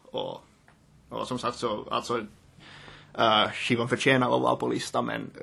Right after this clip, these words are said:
orsaken varför den inte var högre upp var kanske mer det att, att den inte kanske bjöd på sådär supermånga överraskningar. Alltså om man tänker liksom inom hiphopvärlden så skulle jag säga att det är väl Jay-Z's nya skiva, alltså det här fyra fyrtiofyra, äh, bjöd liksom på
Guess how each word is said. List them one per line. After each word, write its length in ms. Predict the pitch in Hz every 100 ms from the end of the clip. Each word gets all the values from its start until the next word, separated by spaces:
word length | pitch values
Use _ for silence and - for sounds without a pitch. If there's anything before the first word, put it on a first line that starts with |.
| -
orsaken 460 | 139 120 - -
varför 220 | 95 -
den 160 | 95 120
inte 200 | 123 -
var 60 | 117
högre 260 | 113 -
upp 140 | - -
var 80 | -
kanske 220 | - -
mer 220 | 107 107
det 120 | -
att, 280 | - - - -
att 180 | 120 -
den 180 | 95 90
inte 140 | 127
kanske 160 | - 123
bjöd 280 | 123 123
på 80 | 120
sådär 240 | 113 113 113
supermånga 460 | - 110 117 120
överraskningar. 600 | - 107 - - 117 107 -
Alltså 220 | 123 123
om 60 | 123
man 80 |
tänker 240 | 120 127 -
liksom 200 | 117 123
inom 160 | 123
hiphopvärlden 580 | 123 127 113 - 117 120
så 80 | -
skulle 180 | - 113
jag 80 | 113
säga 160 | 113
att 100 | 110
det 60 | -
är 180 | - -
väl 120 | - - _ - - - - - - - - - _ - - - - 120 117
Jay-Z's 800 | 123 120 117 127 - - - -
nya 180 | -
skiva, 300 | - - - -
alltså 240 | - -
det 60 | -
här 140 | - - - -
fyra 260 | - 90 127
fyrtiofyra, 760 | - - - - 110 - - 127 - - - -
äh, 100 | -
bjöd 440 | - 113 104 98
liksom 260 | - - 107
på 320 | - 85 -